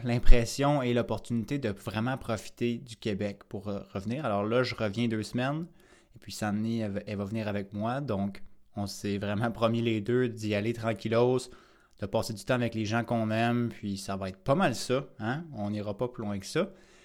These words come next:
Puis, euh, ça a été, à vrai dire, toute cette, euh, cette attente-là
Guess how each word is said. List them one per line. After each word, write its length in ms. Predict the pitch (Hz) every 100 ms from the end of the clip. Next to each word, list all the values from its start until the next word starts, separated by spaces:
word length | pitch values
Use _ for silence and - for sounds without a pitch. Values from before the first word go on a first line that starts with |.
| - -
Puis, 260 | 123 127
euh, 140 | 123 120
ça 300 | - 131 123
a 80 | 123
été, 360 | 120 - 196
à 100 | 185
vrai 200 | 120 120
dire, 240 | 113 160 180
toute 160 | 180
cette, 340 | - 131 - -
euh, 300 | 113 110 107 101 -
cette 280 | - 123 117
attente-là 640 | 117 123 117 113 135 151